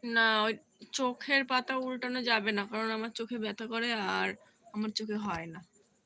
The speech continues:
আমি অনেকবার চেষ্টা করেছি বানানোর, কিন্তু হয়নি। সরি, সরি, এটার জন্য রিকোয়েস্ট করে, করে কোনো লাভ নেই।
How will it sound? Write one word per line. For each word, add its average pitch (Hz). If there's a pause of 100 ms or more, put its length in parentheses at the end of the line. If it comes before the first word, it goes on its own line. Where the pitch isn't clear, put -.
(380)
আমি 208
অনেকবার 202
চেষ্টা 208
করেছি 196
বানানোর, 190 (520)
কিন্তু 196
হয়নি। 175
সরি, 196
সরি, 202 (100)
এটার 196
জন্য 190
রিকোয়েস্ট 202
করে, 202 (200)
করে 202
কোনো 214
লাভ 185
নেই। 175